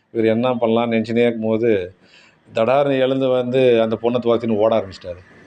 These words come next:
எல்லாம் வெல வெளுத்து போயிட்டாங்க. என்னதான் பண்றது? இவ இது ம-, என்னன்னே புரியல அவங்களுக்கு. அஹ், தடுக்கவே முடியல. சரி, மாட்டிக்கணுமே, தவறிடுச்சுன்னா இவன் பெரிய ம-, அரசனுக்கு இணையானவன், என்ன ஆகும்னு சொல்லி என்ன பண்ணுவாங்கன்னா, எல்லாரும் சேர்ந்து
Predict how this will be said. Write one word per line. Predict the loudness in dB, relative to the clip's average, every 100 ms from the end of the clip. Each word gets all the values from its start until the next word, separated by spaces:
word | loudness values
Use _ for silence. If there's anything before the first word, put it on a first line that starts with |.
| -20 -20 -20 -20 -20 -20 -20 -20 -20 -4
எல்லாம் | 0 2
வெல | 2 2
வெளுத்து | 2 2 0
போயிட்டாங்க. | -2 0 -2
என்னதான் | -2 -2 -2
பண்றது? | 0 2
இவ | 2 2
இது | 0
ம-, | -2 -2
என்னன்னே | -2 -4 0 4 4 4 2 -2
புரியல | -2 2 2
அவங்களுக்கு. | 0 -6 -12 -20 _ _ _ _ _ _ _ _
அஹ், | -6 -2 -2 0
தடுக்கவே | 0 2 2
முடியல. | 2 0 0 -2 -8 _ _ -12
சரி, | 0 2 2 2 2
மாட்டிக்கணுமே, | 0 -2 0 0 2 2 0 -2 -12 _ -2
தவறிடுச்சுன்னா | 0 2 0 -2 -2 -2 -6 -18 _ _ _ _
இவன் | -4 0 0 0
பெரிய | 0 2
ம-, | 2 0 0
அரசனுக்கு | 0 0 0 2
இணையானவன், | 2 2 0 0 0
என்ன | -2 -2
ஆகும்னு | 0 0 -2 -4 -6
சொல்லி | -2 -2
என்ன | -2
பண்ணுவாங்கன்னா, | -8 -8 -10 -8 -10 -12 -16 -20 _ -8
எல்லாரும் | -2 2 2 0
சேர்ந்து | 0 0 0